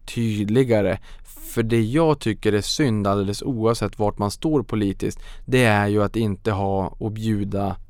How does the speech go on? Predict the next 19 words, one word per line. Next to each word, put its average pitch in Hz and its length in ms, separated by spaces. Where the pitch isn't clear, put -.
svenska 104 420
folket 95 480
på 98 140
en 92 120
visibilitet. 98 1120
Alltså 110 180
att - 140
kunna 107 340
upprätta 135 540
någonting 104 360
och 98 60
säga 113 260
någonting, 98 260
att 110 60
nu 139 180
är 123 40
det 104 60
här 127 240
jättebra. 107 640